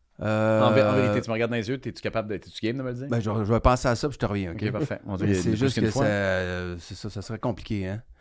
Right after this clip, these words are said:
Speaker 2: Euh.
Speaker 1: Ça peut pas, c'est, pff, on a une fondation, notre nom, tout, fait que
Speaker 2: Ça
Speaker 1: c'est
Speaker 2: serait-tu,
Speaker 1: pour ça.
Speaker 2: ça serait-tu si compliqué ?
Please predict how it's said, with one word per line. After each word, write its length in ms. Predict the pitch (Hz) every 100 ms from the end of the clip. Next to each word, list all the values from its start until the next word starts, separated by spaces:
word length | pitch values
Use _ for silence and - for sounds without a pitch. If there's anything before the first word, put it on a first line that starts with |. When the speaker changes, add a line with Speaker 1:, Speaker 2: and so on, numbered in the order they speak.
| 139
Speaker 2:
Euh. 440 | 135 127 123 120
Speaker 1:
Ça 60 | 117
peut 100 | 110 98
pas, 40 | 107
c'est, 180 | - 101
pff, 120 | - - - -
on 120 | 113
a 40 | 113
une 80 |
fondation, 540 | - 123 113 107 104 120
notre 180 | 107 -
nom, 200 | 104 107
tout, 180 | 98 107
fait 200 | 107 92
que 340 | - 90 90 92
Speaker 2:
Ça 540 | 85 - - - -
Speaker 1:
c'est 120 | - 190
Speaker 2:
serait-tu, 160 | 226
Speaker 1:
pour 100 | 226
ça. 140 | 415 440
Speaker 2:
ça 100 | 208
serait-tu 280 | 196 202 392
si 240 | - 262
compliqué ? 520 | 220 180 - 156 -